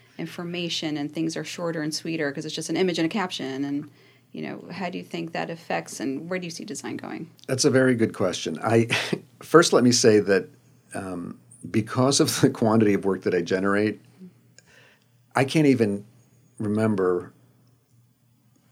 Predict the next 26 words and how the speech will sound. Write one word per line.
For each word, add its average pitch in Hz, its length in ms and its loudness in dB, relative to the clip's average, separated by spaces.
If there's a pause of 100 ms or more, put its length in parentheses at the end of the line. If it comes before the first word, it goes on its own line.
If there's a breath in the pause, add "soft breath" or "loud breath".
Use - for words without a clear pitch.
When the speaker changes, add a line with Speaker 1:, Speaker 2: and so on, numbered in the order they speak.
Speaker 2:
the 107 120 -4
last 101 380 0
time 101 200 -2
I 92 160 -2
had - 280 -6
a 104 40 -10
real, 113 680 2 (160)
genuine, 101 840 0 (560 loud breath)
deep 113 280 2
thinking 101 560 0
moment, 92 580 -4 (220)
you 104 120 -4
know, 95 140 -6 (100)
to 110 120 0
really 104 260 4
think 101 400 -4
about 95 300 -2 (300)
what 98 320 -2
I'm 90 140 -4
designing. 87 440 -6
Speaker 1:
So 90 260 -14
true. - 160 -10
Speaker 2:
Um, 92 440 -4 (420 loud breath)
I'm, 143 360 4
I 131 140 4
am 156 560 0